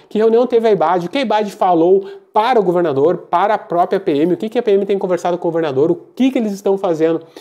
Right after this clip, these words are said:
Será que eles não estão esperando ela sentar a poeira pra dar alguma nova decisão? Né? Tudo isso a gente tá aguardando, né? Porque o clamor público de todo mundo, todos os concursados, pela anulação do concurso foi grande. E eu acho que isso aí forçou também, com todas as notícias, ao governador decidir pelo cancelamento.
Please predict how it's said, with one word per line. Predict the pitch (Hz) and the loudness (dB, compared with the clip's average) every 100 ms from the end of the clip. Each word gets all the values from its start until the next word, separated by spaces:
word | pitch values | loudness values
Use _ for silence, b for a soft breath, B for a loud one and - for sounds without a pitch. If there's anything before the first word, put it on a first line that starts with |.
| B | B
Será | - 220 | -2 0
que | 247 | 2
eles | 320 | 2
não | 311 | 2
estão | 302 233 | 2 0
esperando | 233 214 208 | 0 2 2
ela | 202 | 2
sentar | 202 202 180 185 | 0 -2 -2 0
a | |
poeira | 202 196 151 180 185 B B - | 0 2 2 2 0 B B -6
pra | 175 | -2
dar | 170 | 0
alguma | 180 175 175 | 0 0 0
nova | 156 165 | 0 -2
decisão? | 156 147 131 123 156 185 _ _ | -2 -6 -6 -4 -4 -8 _ _
Né? | 143 143 | -6 -4
Tudo | - 185 | -2 -4
isso | 208 | 0
a | 220 | -2
gente | 196 202 | -2 -4
tá | - 214 226 - _ _ _ _ _ _ _ | -4 -4 -6 -14 _ _ _ _ _ _ _
aguardando, | - 143 165 185 180 233 147 - - - | -6 0 2 2 2 0 -2 -6 -16 -8
né? | 139 | -6
Porque | 151 127 | -6 -2
o | 160 | -2
clamor | - 175 147 147 170 269 311 | 0 -2 -2 0 2 4 2
público | 311 - 208 180 175 | 0 -2 0 2 2
de | 165 151 | 0 0
todo | 185 220 | 2 2
mundo, | 180 175 | 2 2
todos | 180 180 | 0 -2
os | |
concursados, | 185 175 - 147 | -4 -4 -4 -4
pela | - 147 | -2 -2
anulação | 147 185 185 | 0 -2 -2
do | 175 | -6
concurso | 170 139 131 | -6 -6 -4
foi | 220 | -2
grande. | 277 240 143 - b b b b b | 0 0 0 -4 b b b b b
E | - 139 220 | -4 -2 0
eu | 226 165 | 2 2
acho | 151 170 | 2 0
que | - | -2
isso | 180 | -2
aí | |
forçou | 185 214 190 - - 170 | 0 2 0 0 0 0
também, | 226 180 190 | 2 0 -2
com | 190 | -2
todas | 170 180 | -2 0
as | |
notícias, | 190 175 143 139 208 | -2 -4 -6 -6 -10
ao | - 147 165 208 | -4 0 0 -2
governador | 185 175 175 147 160 | -2 -2 -2 0 0
decidir | 185 185 190 160 156 | 0 -2 -2 -6 -4
pelo | 175 | -4
cancelamento. | 180 175 240 247 156 | -4 -6 -4 -4 -6